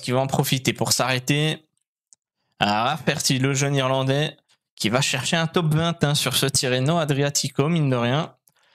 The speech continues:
Il aura fait un très, très solide parcours lui aussi.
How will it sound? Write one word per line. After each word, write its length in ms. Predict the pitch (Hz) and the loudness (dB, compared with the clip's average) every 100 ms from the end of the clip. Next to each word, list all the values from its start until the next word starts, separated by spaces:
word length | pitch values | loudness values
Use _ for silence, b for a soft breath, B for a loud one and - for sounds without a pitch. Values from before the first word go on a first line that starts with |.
| b b | b b
Il 80 | 120 | -2
aura 140 | 113 | 0
fait 180 | 113 - | 0 0
un 180 | 160 135 | 0 -2
très, 440 | - - - 185 | -4 -6 -2 -2
très 260 | 165 - 180 | -2 -2 0
solide 420 | - 160 160 165 | 0 0 0 0
parcours 440 | 165 160 - 165 151 | -2 0 0 2 2
lui 140 | 147 | 2
aussi. 480 | 143 - 151 160 | 2 2 2 0